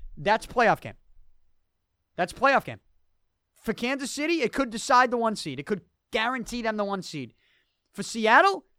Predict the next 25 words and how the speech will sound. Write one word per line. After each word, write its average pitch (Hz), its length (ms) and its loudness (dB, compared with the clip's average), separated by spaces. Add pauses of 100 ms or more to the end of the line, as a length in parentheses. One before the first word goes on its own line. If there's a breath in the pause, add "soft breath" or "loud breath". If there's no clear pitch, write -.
(160)
it - 80 -6
could 262 160 0
get 254 140 6
them 262 120 0
into 262 120 -2
the 240 60 0
playoffs 294 600 4
or 254 140 8
be 254 80 -2
the 254 80 -2
difference 262 520 -2 (260)
between 240 340 -4
getting 247 200 -2
into 240 100 -6
the 220 60 -6
playoffs 247 380 4
and 208 80 -4
not 185 160 4
getting 135 140 -10
into 131 140 -10
the 120 60 -10
playoffs. 104 400 -14 (680)
That's 202 220 0
the 190 100 -4
one 127 180 -6